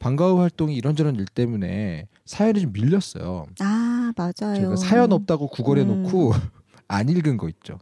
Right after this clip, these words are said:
Speaker 1: 그래가지고
Speaker 2: 밀려버렸어요.
Speaker 1: 밀려가지고 토크리님께서 굉장히 진지한 사연,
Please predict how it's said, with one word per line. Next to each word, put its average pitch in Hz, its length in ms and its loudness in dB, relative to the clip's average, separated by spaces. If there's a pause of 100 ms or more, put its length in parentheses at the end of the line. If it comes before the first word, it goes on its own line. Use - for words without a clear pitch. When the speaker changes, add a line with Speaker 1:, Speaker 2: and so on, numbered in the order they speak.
Speaker 1:
그래가지고 214 460 2
Speaker 2:
밀려버렸어요. - 540 -2 (220)
Speaker 1:
밀려가지고 117 800 2 (240)
토크리님께서 160 960 0 (760)
굉장히 220 440 2
진지한 143 400 0
사연, 82 320 -10